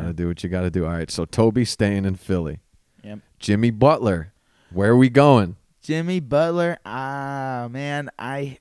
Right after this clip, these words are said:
Speaker 2: <sighs> I don't wanna put this one into the universe.
Speaker 1: Put it.
Speaker 2: Putting it in the universe, so I think he ends up on the Clippers this offseason.
Speaker 1: Ooh, there's a dark horse. What's your, what's your favorite basketball team?
Speaker 2: Clippers.
Speaker 1: Oh, you're a Clippers guy,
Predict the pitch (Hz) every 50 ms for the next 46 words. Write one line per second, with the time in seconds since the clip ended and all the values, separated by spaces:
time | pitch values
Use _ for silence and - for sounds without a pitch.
0 | _ - - - - - - - - - - _ _ _ _ _ _ _ _ _
1 | _ _ - 120 - - 131 131 127 90 110 135 127 120 110 - - 135 - -
2 | 135 127 - - 123 123 123 123 123 120 113 - 127 113 113 113 110 117 120 120
3 | 120 123 123 113 127 131 131 131 139 - 202 - - - 101 101 110 113 120 123
4 | 123 123 117 104 - _ _ _ _ _ _ _ - 123 113 117 123 123 120 123
5 | 123 123 120 123 123 120 120 120 117 117 113 117 117 - - - 117 113 107 -
6 | - - 127 127 127 - - 131 131 123 - - - 127 123 123 123 117 123 104
7 | 104 117 120 113 110 - - - - 123 117 - - 113 113 110 - _ 123 113
8 | 110 - 113 110 110 110 - - 110 156 196 226 311 311 320 294 254 165 143 120
9 | 104 98 92 92 104 139 165 202 180 - 127 101 98 - - 107 113 123 - -
10 | _ - - - - - 123 151 - - 196 196 180 156 - - 127 143 151 -
11 | - 165 151 - 151 147 139 135 - 139 147 143 - - 90 - 85 80 - 80
12 | 78 76 78 - - 127 120 120 101 101 - _ _ _ _ _ - 107 101 113
13 | 160 170 - - 185 185 185 170 - 143